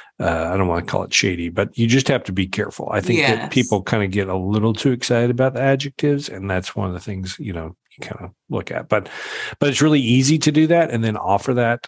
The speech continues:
Speaker 1: um, you know, kind of free consultation, even if it's thirty minutes. Just think about it. Thirty minutes could lead to a great lead, or thirty minutes could make, uh, a, uh,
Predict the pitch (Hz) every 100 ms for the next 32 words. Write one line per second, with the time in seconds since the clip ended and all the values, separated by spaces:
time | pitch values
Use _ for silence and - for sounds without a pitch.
0 | - 113 107 101 98 156 156 101 92 95
1 | 92 90 - - 110 107 107 110 104 110
2 | - 107 104 147 143 139 113 117 110 -
3 | - 113 117 123 160 - 113 - 143 123
4 | 98 - 123 127 117 120 123 - 110 -
5 | 113 117 107 110 110 117 110 151 180 170
6 | - - - 98 - 113 110 110 107 98
7 | - 95 95 95 - - 101 92 92 95
8 | - 95 87 90 85 82 82